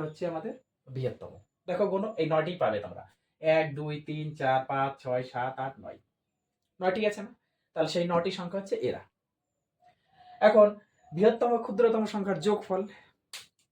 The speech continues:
তোমরা নিজেরাই পারবে। অতএব বৃহত্তম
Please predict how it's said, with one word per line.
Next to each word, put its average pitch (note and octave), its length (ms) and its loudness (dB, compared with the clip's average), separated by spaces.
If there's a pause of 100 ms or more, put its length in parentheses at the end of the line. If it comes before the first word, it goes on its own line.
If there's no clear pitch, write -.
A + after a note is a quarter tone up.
(180)
তোমরা E3 240 -2
নিজেরাই F#3 380 2
পারবে। D#3+ 220 0 (1400)
অতএব D#3 300 0 (880)
বৃহত্তম C#3+ 580 2